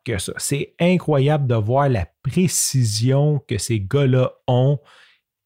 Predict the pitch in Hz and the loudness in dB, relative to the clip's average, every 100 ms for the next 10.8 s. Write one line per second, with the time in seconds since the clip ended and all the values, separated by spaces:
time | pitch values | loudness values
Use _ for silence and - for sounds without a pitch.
0 | - 123 113 131 101 - 151 139 - 117 | -4 -2 -2 -6 -6 -2 2 2 2 -2
1 | - 123 123 - 101 104 107 107 95 - | -2 -2 -2 -2 -2 0 0 0 -2 -2
2 | 123 107 110 95 101 107 101 - - 87 | -2 -2 -4 -2 0 0 -2 -4 -4 -6
3 | _ - _ - - _ _ _ _ _ | _ -20 _ -20 -20 _ _ _ _ _
4 | _ - - 180 196 196 190 190 185 175 | _ -8 0 2 4 4 2 2 2 2
5 | 175 170 185 - 139 131 139 143 127 127 | 2 2 0 2 2 2 0 0 2 2
6 | 120 117 117 151 160 143 131 127 139 127 | 0 0 0 2 2 2 2 0 0 0
7 | 117 113 139 139 127 120 113 120 123 139 | -2 -2 -2 0 0 0 0 0 0 0
8 | 135 123 117 139 151 160 156 143 - 131 | 0 0 0 2 2 2 -2 -4 0 2
9 | 156 156 135 - 175 175 139 135 120 123 | 2 2 0 -2 0 0 2 0 0 0
10 | 165 - 127 - 139 151 156 | 0 0 -2 0 0 2 2